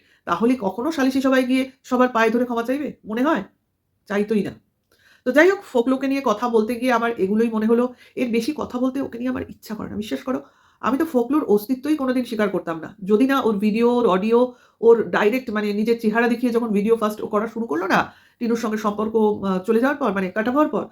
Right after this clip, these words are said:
তখন থেকে actually আমি বুঝতে পারলাম যে এ আছে। আর শুনেছিলাম, লোকের মুখে শুনেছিলাম, আহ, তার জন্য মনে হতো ওই আছে, আছে, মানে টিনুর সাথে সেই সম্পর্ক কি হতে পারে? বিশ্বাস হতো না, শুনিনি তা নয়, বিশ্বাস হতো না। মনে হয় বিশ্বাসটাই তো আসল, সেটা করতে পারতাম না।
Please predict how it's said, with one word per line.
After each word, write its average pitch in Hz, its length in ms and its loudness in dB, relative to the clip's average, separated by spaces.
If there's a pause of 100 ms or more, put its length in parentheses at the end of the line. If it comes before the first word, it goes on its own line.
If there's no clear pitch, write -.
(200)
তখন 214 280 0
থেকে 339 160 0
actually 311 280 -2
আমি 311 100 0
বুঝতে 240 200 2
পারলাম 226 320 2
যে 208 80 -6
এ 196 220 -2
আছে। - 340 -6 (300)
আর - 60 -14
শুনেছিলাম, 320 400 4
লোকের 214 200 0
মুখে 269 160 -4
শুনেছিলাম, 262 500 0 (380)
আহ, 202 120 -4
তার 240 180 0
জন্য 294 300 -2 (260)
মনে 254 200 2
হতো 349 240 4
ওই 440 200 -2
আছে, 202 280 2
আছে, 214 280 0
মানে 151 140 -10
টিনুর 196 200 -10
সাথে 285 200 -8
সেই 220 240 -2
সম্পর্ক 285 320 -6
কি 320 140 -4
হতে 208 180 -2
পারে? 339 260 -2 (920)
বিশ্বাস 311 380 2
হতো 196 120 2
না, - 240 -10
শুনিনি 311 280 -2
তা 302 180 2
নয়, 196 140 -4
বিশ্বাস 254 480 -2
হতো 202 120 -2
না। 160 120 -10 (220)
মনে 240 100 -4
হয় 262 80 0
বিশ্বাসটাই 285 420 0
তো 311 100 0
আসল, 294 280 2
সেটা 254 200 -6
করতে 202 220 -2
পারতাম - 260 -4
না। - 160 -16